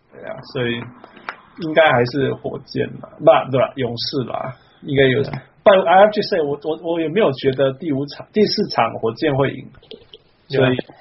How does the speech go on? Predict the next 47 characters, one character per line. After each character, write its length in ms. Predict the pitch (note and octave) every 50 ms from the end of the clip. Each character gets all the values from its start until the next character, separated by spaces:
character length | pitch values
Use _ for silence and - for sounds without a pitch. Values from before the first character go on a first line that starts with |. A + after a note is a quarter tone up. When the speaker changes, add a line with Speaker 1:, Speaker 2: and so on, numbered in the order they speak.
| - -
Speaker 1:
我 120 | C#3+ C#3 C3+
希 200 | C3 - E3 E3+
望 140 | E3 D#3+
他 160 | D3 D#3+ D#3+ D3+
也 100 | C3 A#2
可 120 | - D3
以 60 | C3 B2
让 160 | C3 C#3+ B2+
我 120 | A#2 G#2+ G2+
意 160 | A#2 A#2 A2
外。 220 | G#2+ G#2+ G2+ - - _ _ _ _ _ _ _ _ -
Speaker 2:
嗯 80 | C3+
哼。 160 | G#2+ A#2 C3 B2 - _ _ _ _ _
Yeah。 180 | E3 D#3 D#3+
Speaker 1:
Yeah。 220 | - - - - - - _ _ _
Speaker 2:
我 260 | - - - - - B2+
觉 140 | C3+ E3+
得 80 | F3 D#3+
是 160 | D3 E3+ E3+ D#3+ -
这 100 | - E3+
些 160 | C#3 - D#3+
伤， 380 | C#3 - - C#3+ C3+ C3+ C3+ C3+
假 140 | C3 - G#2
如 280 | G#2+ G#2 A2 G#2+ G#2+ G#2+
加 180 | - C3 A#2
起 160 | A#2 - - A2+
来 80 | - - A2+
越 100 | C3 B2
来 100 | A2+ A2
越 100 | A2 A2+ G#2+ G2+
严 80 | F#2+ G2
重， 140 | - A2+ G2+
那 220 | - - G#2+ G2+
就 160 | - - G#2+ G#2
Speaker 1:
哎， 80 | A2 C#3 C3+ - _
对 160 | - D#3+ C#3+ C3
啊， 100 | B2+ B2 B2 B2 A#2
Speaker 2:
会 80 | B2+ A#2
很 60 | A2
惨。 80 | G#2 D#3
Speaker 1:
越 60 | C#3+
伤 200 | C3+ C#3+ C#3 C3+
越 240 | C3+ C3+ B2+ A#2+ A2+
严 140 | A2 A2+ A2
重 240 | - B2 A#2 G2+
吼， 180 | - A#2 - C3 - - -
越 100 | B2+